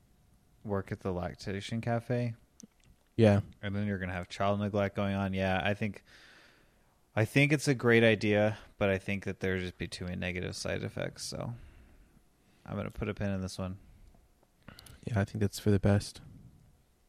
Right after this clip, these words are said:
Speaker 1: Um, what else?
Speaker 2: Yeah, lactation bar. There's something about the sound of that, though, that is just irresistible.
Speaker 1: <laughs> I know.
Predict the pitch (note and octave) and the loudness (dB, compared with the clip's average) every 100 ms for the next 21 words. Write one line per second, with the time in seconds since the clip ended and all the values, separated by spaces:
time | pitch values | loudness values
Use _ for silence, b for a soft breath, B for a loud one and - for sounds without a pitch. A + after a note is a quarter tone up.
0 | _ _ _ _ b b b b _ _ | _ _ _ _ b b b b _ _
1 | - A2 G2 G2 G2+ A2+ G#2 G#2 - - | -10 -4 -2 0 2 2 2 0 -8 -8
2 | B B B B B B B B - G#2+ | B B B B B B B B -2 0
3 | G#2 C3 - - A2+ - G2+ G2+ G2 G2 | 2 2 0 0 0 2 0 4 4 4
4 | G#2 - A2 - C3 C3+ G#2+ G2 G#2 G2+ | 2 0 0 0 2 4 4 4 6 4
5 | - - G#2+ G2+ G2 G2+ G2 G2 G#2 G2 | 2 -4 -2 0 2 2 2 2 2 2
6 | G2 G#2+ G#2 - G2+ - G#2 G2 F#2+ G2+ | 2 2 2 0 -4 -2 0 0 0 -2
7 | - G#2 G#2 G#2+ - C3 - | -4 -2 -2 0 4 8 8